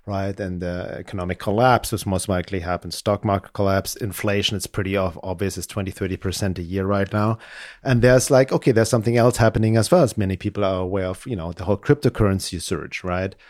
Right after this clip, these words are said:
Uh, more and more people getting into digital currencies, be it Bitcoin, Ethereum, Cardano, um, X R P, and, and, uh, all these different coins. And then, you know, I've, I,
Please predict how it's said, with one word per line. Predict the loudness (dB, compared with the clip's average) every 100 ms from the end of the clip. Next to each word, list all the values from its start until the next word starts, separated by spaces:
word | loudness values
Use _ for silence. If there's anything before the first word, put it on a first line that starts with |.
| -20 _ _ _
Uh, | -4 -2 0 -2
more | 0 0
and | 0
more | 0 -2
people | -4 -8 -6
getting | -2 0 0
into | -4 -2
digital | -2 0 -2
currencies, | 0 0 0 -2 -4 -6
be | -4 -6
it | -6 -14 -18 -2
Bitcoin, | 2 2 2 2 2 0
Ethereum, | -2 2 6 6 4 0 -2
Cardano, | -2 2 4 6 6 6 4 2 -4 -18 -20 _ -4
um, | 0 2 0 -2
X | -6 -2
R | -4
P, | 0 4 6 6 4
and, | 0
and, | -4 -4
uh, | -6 -8 -16 -20 0
all | 6 6
these | 6 2
different | 2 2 2 2
coins. | 4 4 2
And | -2 -6 -4
then, | -4 -4 -8 _ -20 -12
you | -4
know, | 0
I've, | 2 0 -2 _ _ -20 -18 -6
I, | -6